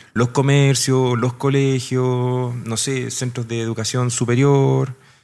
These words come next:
eh, el hospital, la clínica, todos los servicios que la gente requiere, los bancos, etcétera, etcétera. Entonces, bueno, si nosotros queremos extender la ciudad, creemos un subcentro. Yo creo que esa podría ser como la solución alternativa.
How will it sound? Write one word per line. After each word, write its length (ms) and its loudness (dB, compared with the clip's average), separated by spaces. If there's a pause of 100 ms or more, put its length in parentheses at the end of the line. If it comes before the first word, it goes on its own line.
(140)
eh, 280 0
el 80 2
hospital, 640 0
la 80 -2
clínica, 580 -2
todos 160 2
los 120 0
servicios 400 -2
que 100 -4
la 80 -4
gente 220 -4
requiere, 300 -2
los 160 0
bancos, 640 -2
etcétera, 280 -8
etcétera. 400 -8
Entonces, 420 -4 (440)
bueno, 200 0
si 120 -2
nosotros 360 0
queremos 340 0
extender 280 -2
la 100 0
ciudad, 340 0 (140)
creemos 300 2
un 80 4
subcentro. 460 -4
Yo 140 -2
creo 120 2
que 80 -4
esa 120 0
podría 240 2
ser 160 -4
como 200 0
la 140 0
solución 400 -2
alternativa. 600 -6